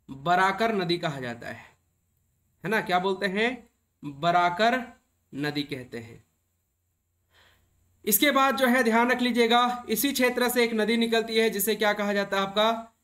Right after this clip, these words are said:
इसे कहते हैं आपका जमुनिया नदी, नदी कहा जाता है, है ना।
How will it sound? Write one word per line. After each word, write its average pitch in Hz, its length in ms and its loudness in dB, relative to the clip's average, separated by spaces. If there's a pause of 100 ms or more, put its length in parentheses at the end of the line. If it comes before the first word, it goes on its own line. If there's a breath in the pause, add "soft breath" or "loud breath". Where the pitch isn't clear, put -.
(100)
इसे 202 220 0
कहते 196 300 -2
हैं 190 100 -4
आपका 156 680 -6 (2750)
जमुनिया 202 560 2
नदी, 190 340 0
नदी 165 240 -2
कहा 139 200 -6
जाता 113 260 -12
है, - 180 -16 (360)
है 196 80 0
ना। 233 340 -2